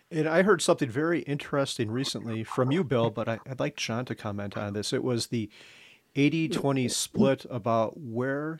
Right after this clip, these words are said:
uh, I'm not sure if it's revenue or profit, but where income from insurance companies has to go and how this incentivizes bad behavior and high costs.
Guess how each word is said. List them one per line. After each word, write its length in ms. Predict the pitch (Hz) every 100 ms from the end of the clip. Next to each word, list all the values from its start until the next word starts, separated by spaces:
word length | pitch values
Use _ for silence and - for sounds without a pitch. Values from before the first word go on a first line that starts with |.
| _ -
uh, 180 | 120 -
I'm 120 | 135
not 160 | 117 -
sure 120 | 120
if 100 | 117
it's 140 | 101
revenue 320 | 170 170 160 156
or 120 | 135
profit, 440 | 147 139 - 139
but 140 | 131 117
where 240 | 135 135 135
income 420 | 139 - 139 131 _ _ _ _ _
from 260 | - 147 131
insurance 460 | 123 - 143 135 -
companies 540 | 135 123 120 117 - -
has 220 | 139 131 -
to 100 | 120
go 260 | 127 123
and 140 | 113 104
how 220 | 123 120
this 220 | 127 -
incentivizes 920 | 120 - - 131 113 110 110 - 107 -
bad 240 | 113 113 107
behavior 540 | 107 110 110 104 101 -
and 180 | 104
high 160 | 107 104
costs. 500 | - 107 - -